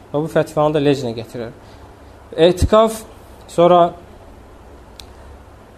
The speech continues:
üç məscidə xasdır, yoxsa hər məsciddə etikaf eləmək olar? Və bu məsələ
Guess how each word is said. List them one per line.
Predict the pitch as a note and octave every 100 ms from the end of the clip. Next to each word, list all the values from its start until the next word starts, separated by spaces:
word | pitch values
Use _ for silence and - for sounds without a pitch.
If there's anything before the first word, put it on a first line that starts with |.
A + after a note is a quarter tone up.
| - - - - - - - -
üç | G#3 G#3 F3
məscidə | E3+ E3 E3 F3
xasdır, | - F3+ F3 - D#3+
yoxsa | D#3+ E3+ D3+ C#3
hər | E3
məsciddə | D3 C3 - - D3+
etikaf | C#3 - D3 C3+
eləmək | B2+ B2+ B2+
olar? | A#2 A2 A2 - - - - - - - - - - - - - - - - - D3
Və | C#3 D3+
bu | G3
məsələ | F3+ E3+ E3+ F3